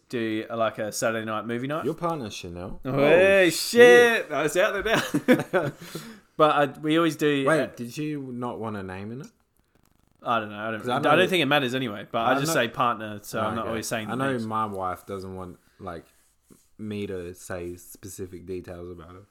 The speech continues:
Speaker 2: Or, like, personal shit.
Speaker 1: Your wife? What,
Speaker 2: Yeah.
Speaker 1: Christy?
Speaker 2: Yeah.
Speaker 1: <laughs>
Speaker 2: I've already said her name on the podcast
Speaker 1: Oh,
Speaker 2: before.
Speaker 1: okay. What's her name?
Speaker 2: Christy.
Speaker 1: <laughs> Christy what?
Speaker 2: No, ah, that's too far.
Speaker 1: Hey!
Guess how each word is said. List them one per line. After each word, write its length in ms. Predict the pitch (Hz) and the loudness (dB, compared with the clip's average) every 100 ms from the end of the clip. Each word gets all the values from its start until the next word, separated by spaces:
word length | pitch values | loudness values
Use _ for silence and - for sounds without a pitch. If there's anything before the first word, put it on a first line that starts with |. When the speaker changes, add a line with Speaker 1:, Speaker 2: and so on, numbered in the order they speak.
| _ _ _ _ _ _ _ _ | _ _ _ _ _ _ _ _
Speaker 2:
Or, 260 | 113 104 98 | -6 -4 -4
like, 240 | 95 - | -6 -10
personal 420 | 90 98 - 98 | -12 -12 -12 -16
shit. 360 | 95 101 113 - | -12 -10 -10 -8
Speaker 1:
Your 220 | 131 131 | -4 -4
wife? 380 | 110 95 - - _ | -2 -4 -8 -18 _
What, 160 | 139 110 | -8 -6
Speaker 2:
Yeah. 60 | |
Speaker 1:
Christy? 340 | 98 147 143 - _ | -6 -6 -12 -20 _
Speaker 2:
Yeah. 200 | 104 87 - _ | -10 -10 -12 _
Speaker 1:
<laughs> 200 | _ _ | _ _
Speaker 2:
I've 800 | 349 571 - 247 - 202 147 156 | -2 0 6 6 8 4 2 0
already 200 | 143 113 | -2 -4
said 220 | - 113 | -6 -6
her 80 | 107 | -6
name 240 | 92 92 90 | -10 -12 -14
on 100 | 87 | -16
the 60 | |
podcast 340 | - 92 - - | -14 -14 -14 -14
Speaker 1:
Oh, 40 | 123 | -12
Speaker 2:
before. 220 | 104 - | -10 -12
Speaker 1:
okay. 100 | - - - - - - - | -16 -20 -20 -20 -20 -20 -14
What's 140 | 147 143 | -8 -6
her 40 | |
name? 100 | 165 - _ _ _ _ _ | -6 -8 _ _ _ _ _
Speaker 2:
Christy. 380 | 113 - 117 104 _ - | -16 -16 -20 -20 _ -8
Speaker 1:
<laughs> 1700 | - 226 233 226 233 214 220 - 202 - - - - - _ - | 2 2 4 2 2 0 -2 -4 -10 -12 -14 -18 -20 -20 _ -18
Christy 280 | - 147 139 | -10 -6 -4
what? 280 | 135 107 - _ _ _ _ _ | -4 -4 -12 _ _ _ _ _
Speaker 2:
No, 280 | 117 156 151 113 | -14 -14 -12 -8
ah, 200 | 104 101 | -6 -4
that's 340 | 117 143 - | -4 -4 -6
too 180 | - 127 | -4 -4
far. 100 | 117 | 2
Speaker 1:
Hey! 1300 | 151 165 180 185 180 175 170 165 165 151 143 131 | 6 6 8 6 6 6 6 6 4 2 0 -2